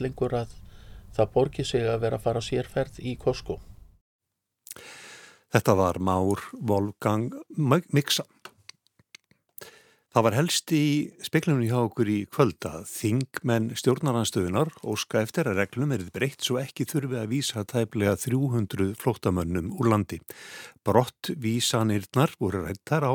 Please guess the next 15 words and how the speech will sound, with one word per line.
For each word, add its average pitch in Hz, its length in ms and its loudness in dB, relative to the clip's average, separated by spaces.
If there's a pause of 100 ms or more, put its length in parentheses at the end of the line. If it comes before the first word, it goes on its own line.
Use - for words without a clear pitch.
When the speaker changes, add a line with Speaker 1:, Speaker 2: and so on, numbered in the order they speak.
(100)
Speaker 2:
þingfundi 90 720 -4 (160)
í 113 80 -6
dag. 92 160 0 (1160)
Heilbrigðisyfirvöld 147 880 4
í - 60 6
Evrópu 117 340 2 (160)
vara 127 480 4
við 101 320 0
að 92 160 2 (220)
apabóla 139 640 0 (420)
geti 127 400 0
orðið 117 480 0
landlæg 113 540 -2
í - 20 0
álfunni. 110 380 -2